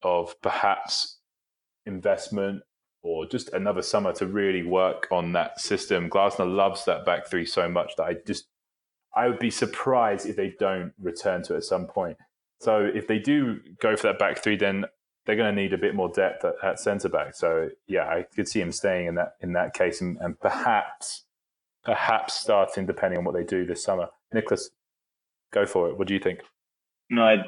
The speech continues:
Speaker 2: I definitely agree on that. I also think that,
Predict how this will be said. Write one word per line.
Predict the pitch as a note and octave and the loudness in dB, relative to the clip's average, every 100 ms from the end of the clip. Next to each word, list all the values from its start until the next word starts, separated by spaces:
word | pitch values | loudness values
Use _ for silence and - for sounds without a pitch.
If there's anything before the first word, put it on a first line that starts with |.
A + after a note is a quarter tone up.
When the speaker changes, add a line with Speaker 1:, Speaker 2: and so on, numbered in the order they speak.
| - | 4
Speaker 2:
I | B2 | 6
definitely | C3 B2 A2+ G#2 | 6 6 4 6
agree | G2+ F#2 G2 G2+ | 4 4 4 4
on | F#2 | 4
that. | F2+ F2+ | 4 6
I | F#2 | 6
also | G2+ G2+ A2+ G2 - | 6 4 2 0 2
think | G#2+ G#2 - | 4 4 2
that, | G#2 F#2+ F#2 F2 | 6 8 8 4